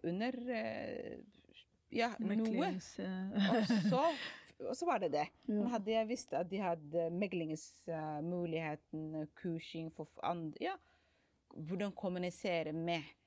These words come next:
Speaker 2: Mm.
Speaker 1: eh, den andre partneren, hvordan, eh,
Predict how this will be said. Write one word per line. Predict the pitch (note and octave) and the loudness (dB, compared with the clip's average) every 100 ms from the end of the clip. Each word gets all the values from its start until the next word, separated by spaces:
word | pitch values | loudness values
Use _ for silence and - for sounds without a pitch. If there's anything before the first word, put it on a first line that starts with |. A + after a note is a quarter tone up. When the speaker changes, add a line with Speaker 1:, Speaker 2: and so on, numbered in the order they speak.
| _ _ C4+ | _ _ 0
Speaker 2:
Mm. | A#3+ | 0
Speaker 1:
eh, | D#3 D3+ D3+ D3 | 0 -2 -4 -2
den | D3+ F3 - | -2 -2 -2
andre | F3 D#3 D#3 | -2 -2 -4
partneren, | - F#3 E3 C#3+ D#3 E3 D#3 | -4 -4 -4 -2 -2 -2 -2
hvordan, | E3 F3 E3+ E3+ | -2 0 -2 -2
eh, | D#3+ | -2